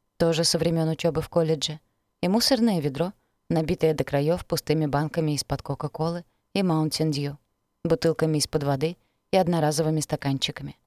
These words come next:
На стеллаже хранились канцелярские принадлежности: бумага для принтера, сканер, папки для файлов, упаковка маркеров,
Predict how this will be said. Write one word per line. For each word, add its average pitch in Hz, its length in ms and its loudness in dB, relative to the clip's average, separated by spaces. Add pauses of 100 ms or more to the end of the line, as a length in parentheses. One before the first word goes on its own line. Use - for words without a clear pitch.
(360)
На 208 100 2
стеллаже 202 440 2
хранились 170 500 -2
канцелярские 151 640 -2
принадлежности: 170 840 -4 (400)
бумага 202 440 2
для 147 160 0
принтера, 165 480 -6 (260)
сканер, 156 520 -2 (320)
папки 156 300 0
для 147 180 0
файлов, 151 400 -2 (360)
упаковка 156 500 -2
маркеров, 160 560 -2